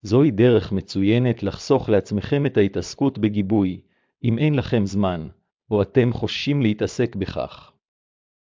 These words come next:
אם החלטתם לעשות גיבוי אתר וורדפרס בעצמכם,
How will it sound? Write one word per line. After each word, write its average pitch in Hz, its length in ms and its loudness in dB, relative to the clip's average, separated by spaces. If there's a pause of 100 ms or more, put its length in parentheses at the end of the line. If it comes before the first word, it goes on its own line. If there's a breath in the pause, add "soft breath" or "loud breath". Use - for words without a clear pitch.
(400)
אם 113 140 2
החלטתם 107 600 0
לעשות 95 400 -2
גיבוי 113 380 2
אתר 110 300 2
וורדפרס 101 540 2
בעצמכם, 92 720 -4